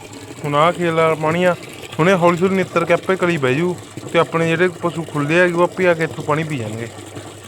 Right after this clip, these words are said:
ਨਹੀਂ ਆਪਾਂ ਨੂੰ ਨਾ ਤਾਂ ਕੈਲਸ਼ੀਅਮ ਦੀ ਘਾਟ ਨਹੀਂ ਹੁੰਦੀ ਹੈਗੀ, ਕਿਉਂਕਿ ਕੈਲਸ਼ੀਅਮ ਆਉਂਦੇ ਕਾ-, ਮਹਿੰਗੇ ਬਹੁਤ ਆਉਂਦੇ ਆ ਕੰਪਨੀ ਦੇ, ਆਪਾਂ ਨਹੀਂ ਖਰੀਦ ਸਕਦੇ ਇੰਨੇ, ਇੰਨੇ ਮਹਿੰਗੇ।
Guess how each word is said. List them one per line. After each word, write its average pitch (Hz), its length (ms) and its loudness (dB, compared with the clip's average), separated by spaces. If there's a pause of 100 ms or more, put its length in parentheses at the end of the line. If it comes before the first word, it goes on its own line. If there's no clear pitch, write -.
(1120)
ਨਹੀਂ 139 120 -2
ਆਪਾਂ 147 300 0
ਨੂੰ 151 160 -2
ਨਾ 147 180 2
ਤਾਂ 151 400 4 (380)
ਕੈਲਸ਼ੀਅਮ 147 420 0
ਦੀ 196 140 -2
ਘਾਟ 190 160 4
ਨਹੀਂ 180 120 -2
ਹੁੰਦੀ 175 260 0
ਹੈਗੀ, 180 260 2 (500)
ਕਿਉਂਕਿ 185 160 -4
ਕੈਲਸ਼ੀਅਮ 190 420 4
ਆਉਂਦੇ 175 220 4
ਕਾ-, 170 220 6
ਮਹਿੰਗੇ 160 380 0
ਬਹੁਤ 143 260 2
ਆਉਂਦੇ 147 180 -2
ਆ 131 40 0
ਕੰਪਨੀ 131 400 -4
ਦੇ, 143 120 0
ਆਪਾਂ 143 300 0
ਨਹੀਂ 139 240 -2
ਖਰੀਦ 147 280 -4
ਸਕਦੇ 113 260 -8
ਇੰਨੇ, 113 200 -8
ਇੰਨੇ 113 140 -8
ਮਹਿੰਗੇ। 117 340 -8